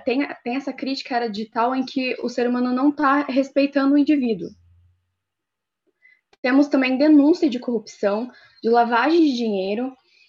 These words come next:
É, aparece um homem no apartamento com caixas de dinheiro. Também tem uma crítica à indústria farmacêutica. Aparece também a barragem que estourou em Mariana em dois mil e dezesseis, se não me engano.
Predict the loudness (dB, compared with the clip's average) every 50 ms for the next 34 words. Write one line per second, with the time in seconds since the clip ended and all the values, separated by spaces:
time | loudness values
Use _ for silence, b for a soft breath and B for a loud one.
0 | b b b b _ _ _ _ _ _ -12 -4 -2 2 2 4 4 4 4 2
1 | 0 0 0 2 2 2 2 0 2 2 2 4 4 2 2 2 2 2 0 0
2 | -4 -4 -4 -4 -4 -4 -6 -4 -4 -6 -6 -8 -10 -12 -10 -8 -6 -4 -4 -4
3 | -4 -4 -4 -6 -8 _ -10 -4 0 2 2 2 2 0 -2 -2 -2 0 0 -2
4 | -2 -2 -2 -2 -2 -2 -2 -2 0 0 0 -2 0 0 -2 -2 -2 -6 _ _
5 | _ _ _ _ _ _ -2 0 2 2 4 2 2 2 0 0 0 -2 -2 -4
6 | -4 -2 -2 -4 -4 -4 -4 -2 -2 -2 -2 -4 -6 -8 -6 -6 -4 -4 -6 -6
7 | -6 -6 -4 -4 -4 -4 -8 -8 -6 -6 -6 -6 B B B B B B B B
8 | B -2 0 2 4 4 4 2 2 0 0 0 0 0 0 2 2 2 2 0
9 | 0 2 2 4 4 4 4 4 4 4 4 4 2 -2 -6 -6 -4 -2 -2 0
10 | 0 0 0 0 0 0 0 2 2 2 0 0 0 0 0 0 0 -2 -2 -2
11 | -4 -4 -6 -10 -8 -4 -4 -4 -4 -6 -10 -4 0 0 0 0 -2 -6 -6 -6
12 | -4 -4 -4 -4 -2 0 0 0 0 -2 -4